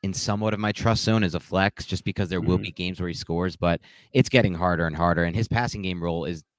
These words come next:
Speaker 1: not what I thought it was starting to increase. And then we start, saw it take a step back today. So
Speaker 2: Yeah.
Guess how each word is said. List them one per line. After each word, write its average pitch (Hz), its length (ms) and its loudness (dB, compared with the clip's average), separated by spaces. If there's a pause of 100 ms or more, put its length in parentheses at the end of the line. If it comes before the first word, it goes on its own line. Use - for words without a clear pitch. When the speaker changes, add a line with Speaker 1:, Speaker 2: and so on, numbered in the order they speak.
(220)
Speaker 1:
not 120 220 0
what 117 100 -4
I 104 60 -2
thought 139 160 -2
it 135 40 0
was 110 120 -4
starting 110 280 -6
to 95 120 -14
increase. 98 440 -6
And 90 100 -8
then 95 80 -8
we 95 80 -8
start, 95 340 -6
saw 92 200 -2
it - 40 -4
take 98 160 0
a 90 40 -4
step - 260 -6
back 90 200 -4
today. 85 260 -6
So 87 260 -4
Speaker 2:
Yeah. 78 140 -14